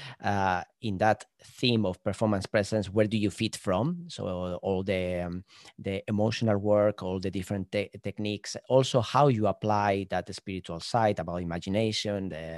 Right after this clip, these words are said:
energies, the elements, and other information. So you told us where it came from, how you applied, but I would like to know a tiny bit more, which I know is really hard, but I would like to, to hear how you articulate.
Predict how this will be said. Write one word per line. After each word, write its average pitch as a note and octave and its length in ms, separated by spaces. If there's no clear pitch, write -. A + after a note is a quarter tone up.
energies, G2 600
the E2+ 400
elements, G2 600
and G#2 120
other F#2+ 140
information. G2+ 600
So A2 100
you G#2+ 120
told A#2+ 220
us A2 160
where A2+ 160
it A2+ 100
came A#2+ 200
from, C3 360
how A2+ 160
you A2 160
applied, A2 480
but G#2+ 100
I B2 60
would C#3+ 140
like C#3 160
to B2+ 100
know B2 80
a A#2+ 80
tiny A#2+ 220
bit G#2 100
more, G#2+ 220
which G2 220
I F2 40
know G#2+ 160
is G2 160
really G2 240
hard, F#2+ 320
but F2 100
I F2+ 60
would F2+ 160
like F2 220
to, F2+ 240
to F#2+ 180
hear B2 320
how - 180
you G#2 160
articulate. G#2 560